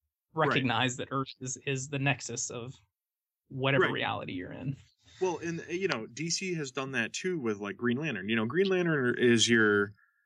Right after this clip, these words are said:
Speaker 1: essentially your cosmic level book, right? It, it's the one
Speaker 2: Right.
Speaker 1: that kinda unifies everything outside of Earth. And then you see, like, insane crossover events like Brightest Day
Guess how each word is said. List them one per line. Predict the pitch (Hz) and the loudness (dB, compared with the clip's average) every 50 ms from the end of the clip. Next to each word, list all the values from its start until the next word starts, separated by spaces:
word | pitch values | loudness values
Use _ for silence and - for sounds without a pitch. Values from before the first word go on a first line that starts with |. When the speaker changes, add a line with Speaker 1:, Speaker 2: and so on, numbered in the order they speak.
| _ _ _ _ - | _ _ _ _ 2
Speaker 1:
essentially | 131 - - 170 160 - - 143 131 123 | 4 6 6 6 4 0 0 0 2 4
your | 117 117 110 | 4 2 2
cosmic | - - 120 110 110 107 110 110 104 - | 0 -2 -2 -2 -2 -2 -4 -6 -6 -4
level | 110 107 101 98 98 | -4 -4 -2 -4 -6
book, | 92 104 90 - - - - | -6 -6 -10 -10 -8 -4 -2
right? | 101 98 98 107 - _ _ _ _ _ - | 0 0 0 -2 -4 _ _ _ _ _ -4
It, | 110 101 95 - | -2 -2 0 -2
it's | 107 107 - - | -2 0 2 2
the | - 113 | 4 6
one | 113 110 104 | 6 6 4
Speaker 2:
Right. | |
Speaker 1:
that | 107 104 | 2 0
kinda | - - 110 104 98 92 - | 0 -2 0 0 0 -4 -4
unifies | 98 107 117 117 113 107 - - - 104 101 98 98 98 95 - - | 0 4 6 6 6 4 2 0 2 2 2 2 0 0 0 0 0
everything | 123 120 104 107 101 - 104 98 | 0 -2 -2 -2 -4 -4 -4 -4
outside | 98 98 95 - 104 92 90 | -4 -4 -4 -4 -4 -4 -4
of | - - | -2 0
Earth. | 107 104 95 92 - - _ _ - - - - - - - - - - | 0 0 0 -2 -8 -18 _ _ -20 -18 -18 -18 -18 -20 -12 -6 0 0
And | 139 131 | 2 4
then | 131 151 156 156 | 4 4 2 2
you | 151 151 135 | 2 2 4
see, | - - - 156 143 135 131 123 | 4 2 4 2 2 2 2 2
like, | 117 120 113 110 - - | 4 4 2 2 0 -4
insane | 120 131 117 113 107 - - - 131 120 120 117 113 | -2 0 2 6 8 8 8 8 6 4 4 4 2
crossover | 110 - - 120 117 - - 117 104 107 107 104 | 0 -2 -2 0 0 0 -2 -2 0 0 0 0
events | 98 101 104 104 104 - - | 0 -2 -4 -4 -4 -4 -2
like | 104 104 98 | -2 -4 -2
Brightest | 107 107 104 101 98 95 95 - | -2 0 0 0 0 0 -2 0
Day | 107 98 95 95 98 95 98 | 0 0 2 2 2 0 -2